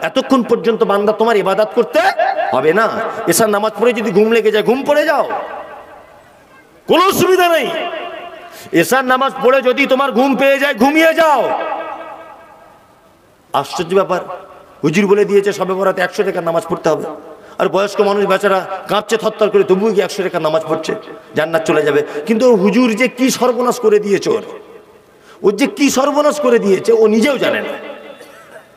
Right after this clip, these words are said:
আপনাকে একটা জিনিস দেখায়, আমাদের কিছু দোষ আছে। দোষ কি? আচ্ছা বলুন তো দেখি, আমার সুগারের রোগী আমি, আমি সুগারের রোগী।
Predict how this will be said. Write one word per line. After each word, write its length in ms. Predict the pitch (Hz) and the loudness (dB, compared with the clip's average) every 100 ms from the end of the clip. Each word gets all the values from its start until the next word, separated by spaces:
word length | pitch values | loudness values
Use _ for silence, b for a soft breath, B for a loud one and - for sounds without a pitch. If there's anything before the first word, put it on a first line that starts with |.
| _ _ _ _ _ _ _ _ _ _ _ _ - | _ _ _ _ _ _ _ _ _ _ _ _ -6
আপনাকে 260 | 160 208 | 0 0
একটা 180 | 214 220 | 2 -2
জিনিস 260 | 196 214 147 | 0 0 0
দেখায়, 320 | 180 135 - - - - - _ | -4 -6 -12 -16 -20 -20 -20 _
আমাদের 340 | 147 185 214 214 | -4 -2 0 -2
কিছু 200 | 208 190 | -2 0
দোষ 260 | 170 170 | 0 0
আছে। 220 | 156 - - - 135 | -2 -4 -14 -10 -4
দোষ 200 | 170 - | -4 -2
কি? 160 | 170 170 - - - _ _ _ _ - | -8 -8 -20 -20 -20 _ _ _ _ -6
আচ্ছা 180 | 180 202 | -2 2
বলুন 260 | 196 202 | 2 2
তো 100 | 196 | 2
দেখি, 260 | 190 185 165 - - - - - _ - | 2 0 -4 -10 -18 -20 -20 -20 _ -4
আমার 180 | 202 | -2
সুগারের 500 | 214 214 220 214 190 | -2 0 2 2 0
রোগী 220 | 151 135 120 | -2 0 0
আমি, 200 | 107 92 - - - - - - 139 | -2 -8 -14 -20 -20 -20 -20 -8 -4
আমি 280 | 175 262 - 269 | -2 -4 -4 -4
সুগারের 400 | - 185 143 117 | 2 2 2 0
রোগী। 220 | 110 101 | -4 -4